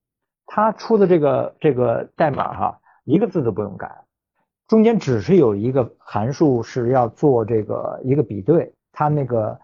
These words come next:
C 的原生库没带，我没有用math lab，只用一个 C 标准，标准库和这个，这个 Relib 啊。他就，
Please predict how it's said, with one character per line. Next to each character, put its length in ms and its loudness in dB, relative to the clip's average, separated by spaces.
C 260 4
的 100 4
原 220 2
生 140 0
库 140 -6
没 140 -2
带， 260 -2
我 140 2
没 100 4
有 100 6
用 160 4
math 240 0
lab， 440 -2
只 160 0
用 200 6
一 120 6
个 260 2
C 180 2
标 160 4
准， 320 -2
标 160 4
准 160 0
库 200 0
和 180 -2
这 140 0
个， 500 -4
这 140 -4
个 420 -4
Relib 460 2
啊。 340 -14
他 100 0
就， 160 2